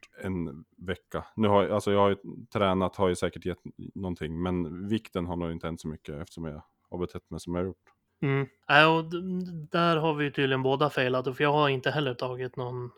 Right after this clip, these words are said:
Speaker 2: morgonvikt till det här avsnittet. Jag har faktiskt glömt bort det och jag åkte till jobbet noll fem,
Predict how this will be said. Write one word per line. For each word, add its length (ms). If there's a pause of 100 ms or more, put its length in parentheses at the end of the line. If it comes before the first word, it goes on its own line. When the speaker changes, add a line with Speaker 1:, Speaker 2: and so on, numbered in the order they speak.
Speaker 2:
morgonvikt 720 (360)
till 140
det 80
här 120
avsnittet. 480 (520)
Jag 100
har 280
faktiskt 360
glömt 260
bort 240
det 80
och 200
jag 340 (160)
åkte 340
till 140
jobbet 380 (420)
noll 520
fem, 480